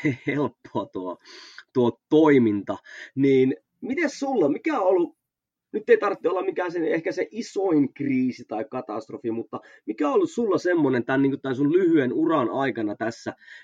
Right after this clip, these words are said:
ää, niin et milloin sulla on ollut semmonen lopettaminen lähellä, tai onko se ollut joskus lähellä, tai milloin on ollut oikeasti, niinku, resurssit lopussa, että, että sä oot miettinyt, että olikohan tää nyt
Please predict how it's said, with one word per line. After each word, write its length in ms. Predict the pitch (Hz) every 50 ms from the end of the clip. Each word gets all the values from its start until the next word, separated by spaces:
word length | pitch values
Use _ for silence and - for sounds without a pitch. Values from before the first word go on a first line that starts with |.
| _ 113
ää, 540 | 110 110 110 110 107 107 110 107 104 104 -
niin 260 | - 135 127 131 123 -
et 140 | 135 - -
milloin 340 | 170 220 220 226 220 170 -
sulla 260 | - 220 202 170 151
on 60 | 135
ollut 140 | 131 120 -
semmonen 240 | 143 143 143 143 160
lopettaminen 680 | 175 175 - 349 180 - - 117 110 104 110 117 120
lähellä, 400 | 113 123 135 135 117 107 107 104 - _ _ _ _ _ _ _
tai 120 | 107 -
onko 120 | 262 294 -
se 100 | - 127
ollut 140 | 107 104
joskus 260 | 101 98 - - 104 104
lähellä, 420 | 110 104 107 101 98 101 101 104
tai 140 | - 131 139
milloin 260 | 170 196 190 165 151
on 60 | 156
ollut 200 | 151 147 135 156
oikeasti, 340 | 185 175 143 151 120 - 135
niinku, 160 | 135 123 135
resurssit 540 | 143 156 156 - 180 147 113 - 117 - -
lopussa, 520 | 135 127 - 123 113 104 - - 110 101
että, 240 | 95 - _ - - - _ _ _ _ _ _ _ _ _ _
että 100 | - -
sä 60 | - 131
oot 100 | 120 135
miettinyt, 400 | 147 151 139 - - 117 110 104
että 120 | - - -
olikohan 520 | 147 156 175 170 - 120 107 113 104 92 -
tää 160 | 98 92 92
nyt 120 | 92 -